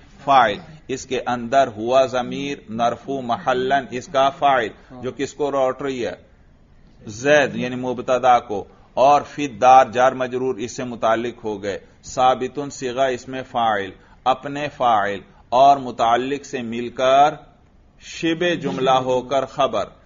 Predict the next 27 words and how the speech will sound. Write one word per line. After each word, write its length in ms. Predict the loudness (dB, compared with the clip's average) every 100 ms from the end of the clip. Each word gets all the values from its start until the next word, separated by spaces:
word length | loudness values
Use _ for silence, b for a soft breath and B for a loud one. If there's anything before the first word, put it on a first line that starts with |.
| _
देखो 240 | -12 -4 0
रबत 320 | 0 0 -2
हमने 280 | -4 -6 -8
दे 200 | -4 -4
दिया 280 | -4 -6 -6
था, 220 | -4 -6 -6 b b b -6
और 300 | 0 2 0 -6 -10
तो 100 | -10
शिबे 340 | -8 -4 0 0
जुमला 320 | -2 -4 -4
ख-, 220 | -2 -6
होकर 380 | -6 -8 -6 -8
खबर, 400 | -4 -4 -4 -6 b -14
मुब्तदा 500 | -12 -8 -4 2 2
खबर 340 | 2 0 0 -2
मिलकर 400 | -2 -8 -4 -4
जुमला 440 | -4 -8 0 2 2 0 -8
इस्मिया 520 | -12 -10 -10 -4 -4
खबरिया 560 | -4 -6 -6 -6 -4 -4
हुआ। 300 | -6 -8 -10 -10 b b 0
आप 240 | 2 2
चाहें 380 | 0 -4 -4 -6
तो 800 | -4 -2 0 0 -2 -2 -4 -4 -6
हुसूल 460 | -8 -4 -4 -4
से 200 | -4 -6
निकाल 460 | -6 -6 0 2 0
लें। 240 | -4 -14